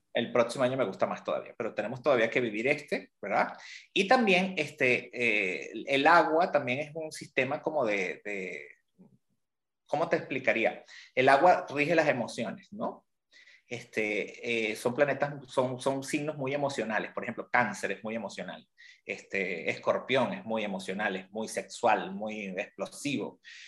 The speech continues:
Este, otro signo de agua, por ejemplo, Piscis, es un signo muy, eh, elevado, pegado a la, a, a, a las, a las creencias y pegado a, a la espiritualidad y súper elevado. Entonces, este año, pues,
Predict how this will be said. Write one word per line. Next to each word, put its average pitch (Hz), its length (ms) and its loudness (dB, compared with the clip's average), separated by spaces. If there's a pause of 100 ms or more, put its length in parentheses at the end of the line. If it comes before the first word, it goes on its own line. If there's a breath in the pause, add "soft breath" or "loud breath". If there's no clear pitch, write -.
(140)
Este, 101 880 -2
otro 123 280 0
signo 123 340 0
de 110 100 6
agua, 117 320 6
por - 80 -4
ejemplo, 113 320 -4
Piscis, 117 420 -4
es 113 100 -8
un 120 120 -4
signo 120 240 -2
muy, 120 440 -2 (220 loud breath)
eh, 117 260 2
elevado, 117 960 6
pegado 117 440 6
a 117 80 8
la, 113 160 4
a, 110 340 4
a, 107 520 4
a 117 40 4
las, 113 180 0 (160)
a 117 60 2
las 110 180 -4
creencias 127 640 2
y 123 100 -2
pegado 120 440 6
a, 117 240 8 (220 loud breath)
a 120 80 4
la 117 60 2
espiritualidad 117 760 6
y 131 60 6
súper 123 340 0
elevado. 117 420 10
Entonces, 151 680 2
este 190 300 6
año, 156 420 4 (320 loud breath)
pues, 120 160 -2